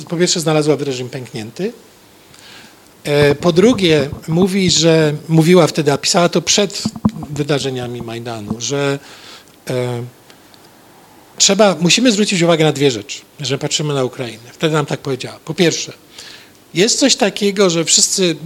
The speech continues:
często ludzie mówią, że to jest taki zbinaryzowany obraz, wschód i zachód, a trzeba zwrócić uwagę na osobną dynamikę środka, czyli wokół Kijowa pojawia się jakaś nowa jakość,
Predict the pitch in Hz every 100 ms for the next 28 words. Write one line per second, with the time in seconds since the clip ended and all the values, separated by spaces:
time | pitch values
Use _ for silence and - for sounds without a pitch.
0 | 175 180 - 285 - 220 202 185 180 170
1 | 147 170 151 - - - - - - 156
2 | 156 139 147 127 131 143 139 139 135 139
3 | 131 127 117 113 110 120 123 - 196 180
4 | - 147 151 135 120 185 233 - - -
5 | - - - 208 254 214 185 196 208 175
6 | 165 170 180 165 160 151 196 202 180 170
7 | 165 165 175 - 170 - - - - 147
8 | 147 170 170 147 - 185 220 214 170 180
9 | 190 185 185 180 165 160 185 185 160 151
10 | 165 180 160 -